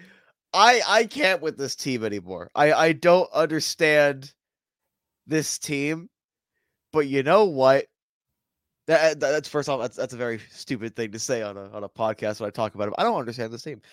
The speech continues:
but I don't understand this team offensively sometimes. So I'm just gonna say,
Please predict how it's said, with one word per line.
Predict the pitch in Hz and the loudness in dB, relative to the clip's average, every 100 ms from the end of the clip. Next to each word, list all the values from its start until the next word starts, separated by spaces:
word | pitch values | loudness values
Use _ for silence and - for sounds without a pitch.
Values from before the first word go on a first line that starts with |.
| _ | _
but | 165 | 4
I | 185 | 6
don't | 233 | 8
understand | 190 170 180 160 | 6 4 2 0
this | - | 0
team | 175 | 0
offensively | 151 143 147 127 127 127 - _ _ | 2 0 -2 -6 -4 -4 -6 _ _
sometimes. | 151 131 143 127 123 | -8 -4 0 0 0
So | 143 | 0
I'm | 147 202 | 2 2
just | - | 0
gonna | 185 160 | -4 -4
say, | 170 160 151 | 0 2 2